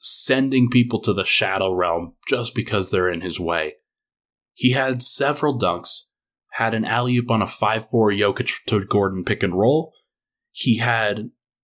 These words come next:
a transition dunk that I, I don't remember who threw the lob. I think it was K C P, but the lob was so high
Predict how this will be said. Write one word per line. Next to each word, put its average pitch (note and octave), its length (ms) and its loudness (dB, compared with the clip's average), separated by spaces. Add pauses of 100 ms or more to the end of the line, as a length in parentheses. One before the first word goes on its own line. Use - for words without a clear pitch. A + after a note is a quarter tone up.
(220)
a A#2 120 2
transition A2+ 720 0
dunk C#3+ 340 0
that A2+ 320 0
I, A#2 180 -4
I A#2+ 80 0
don't D3 200 2
remember B2+ 320 4
who A#2+ 160 2
threw A#2+ 200 2
the G#2+ 80 2
lob. G#2 280 2
I G#2+ 60 2
think C3+ 240 -2
it B2 60 6
was G2+ 120 4
K A#2 180 2
C G2+ 240 0
P, A2+ 360 -2 (600)
but A2 380 0 (400)
the B2 160 2
lob C#3+ 320 0
was - 200 2
so C3 200 2
high A2+ 600 -4